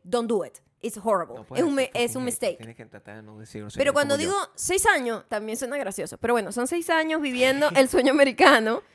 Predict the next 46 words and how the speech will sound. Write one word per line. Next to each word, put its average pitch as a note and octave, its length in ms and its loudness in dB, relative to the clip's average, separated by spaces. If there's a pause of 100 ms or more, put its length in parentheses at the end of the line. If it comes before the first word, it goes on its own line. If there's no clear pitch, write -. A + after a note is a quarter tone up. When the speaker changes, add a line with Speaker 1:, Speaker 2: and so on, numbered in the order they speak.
(120)
Speaker 2:
Ajá. A#2+ 180 -20
Speaker 1:
seis B3+ 260 0
años C#4 300 2
probando A#3 420 0
finura. C4+ 720 2 (720)
¿Qué G#3+ 80 -20
significará B3 680 -4
eso? F3+ 260 -4
Lo F#3 140 0
que G#3 60 -6
estamos A3 280 -8
hablando C#4+ 240 -4
de E4+ 100 -4
que C4+ 80 0
tenemos G#3+ 220 -2
que F4 80 -4
dejar A#3+ 240 -4
la D#4 80 -2
grosería. F4+ 380 -2
Tatiana, C4+ 420 0
tú C4 80 -10
y A3 60 -8
yo A3+ 80 -8
estamos A3 260 -14
conectadas. F#4 680 -12
Speaker 2:
Estás C3+ 160 -12
diciendo E3 220 -14
muchas D3 320 -4
groserías A3 300 0
Speaker 1:
Maybe. F3+ 140 -4
Speaker 2:
para G2 140 -12
el F#2 120 -16
tiempo F#2 220 -16
que G#3+ 40 -8
nos G#3+ 80 -4
Speaker 1:
Ok. F#3 60 -12
Speaker 2:
conocemos. - 380 -8
Speaker 1:
Seis D4 240 -4
años F4+ 300 4
<laughs> - 40 8
abriendo F#4 460 6
caminos C4+ 560 0
al G#3 160 0
lado G#3+ 260 4
de A#3 140 2
Dante, G3 520 2